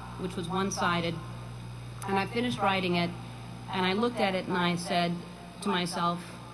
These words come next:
and I hadn't even been doing stand-up ever. There was no club in town. I said, "I'm gonna do this on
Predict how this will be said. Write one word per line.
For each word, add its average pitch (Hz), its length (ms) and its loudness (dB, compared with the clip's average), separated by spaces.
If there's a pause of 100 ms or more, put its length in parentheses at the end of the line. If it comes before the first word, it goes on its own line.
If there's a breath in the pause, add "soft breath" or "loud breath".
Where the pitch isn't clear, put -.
(640)
and 202 140 2
I 233 60 4
hadn't 240 220 4
even 214 160 2
been 185 160 2
doing 175 200 2
stand-up 170 480 2
ever. 151 240 0 (180)
There 180 80 -4
was 185 100 0
no 196 120 2
club 202 280 4
in 151 100 4
town. 151 280 0
I 160 120 0
said, 190 180 0
"I'm 190 120 2
gonna 190 200 2
do 220 180 0
this 220 220 0
on 185 340 4